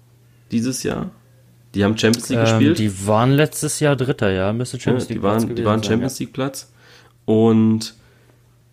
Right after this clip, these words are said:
Speaker 1: äh, interessanterweise, muss man ja auch <laughs> einfach mal sagen, ähm, hatten die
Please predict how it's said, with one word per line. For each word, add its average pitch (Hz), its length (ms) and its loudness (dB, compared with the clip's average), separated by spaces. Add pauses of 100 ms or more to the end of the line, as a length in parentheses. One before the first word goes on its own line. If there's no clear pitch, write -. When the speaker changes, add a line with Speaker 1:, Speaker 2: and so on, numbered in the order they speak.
Speaker 1:
äh, 107 180 0
interessanterweise, 123 800 2
muss 110 180 -2
man 110 100 -2
ja 92 60 2
auch 90 60 -2
<laughs> - 20 -4
einfach 80 260 -8
mal 92 120 -4
sagen, 85 380 -4 (520)
ähm, 98 320 0 (760)
hatten 123 320 -2
die 107 340 0